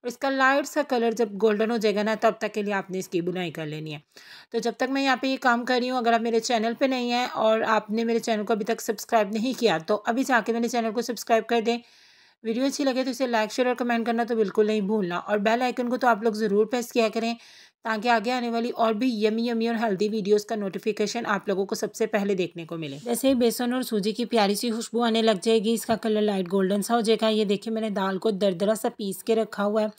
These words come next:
वो सारी की सारी अब मैं इसके अंदर शामिल कर दूँगी। दाल शामिल करने के बाद अब आपने यहाँ पे मीडियम to लो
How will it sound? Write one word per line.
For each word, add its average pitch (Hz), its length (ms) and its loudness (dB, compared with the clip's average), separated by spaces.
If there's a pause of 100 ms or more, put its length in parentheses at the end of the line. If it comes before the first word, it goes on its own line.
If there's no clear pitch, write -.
(580)
वो 254 80 -2
सारी 254 240 0
की 240 80 -4
सारी 233 240 2
अब 226 80 0
मैं 220 100 -2
इसके 214 200 -6
अंदर 202 200 0
शामिल 180 420 -4
कर 185 160 -2
दूँगी। 180 300 -4
दाल 208 280 0
शामिल 233 300 0
करने 233 240 0
के 240 100 -2
बाद 233 240 4
अब 220 140 2
आपने 226 280 4
यहाँ 220 280 0
पे 233 100 0
मीडियम 214 400 -4
to 240 140 -2
लो 208 200 0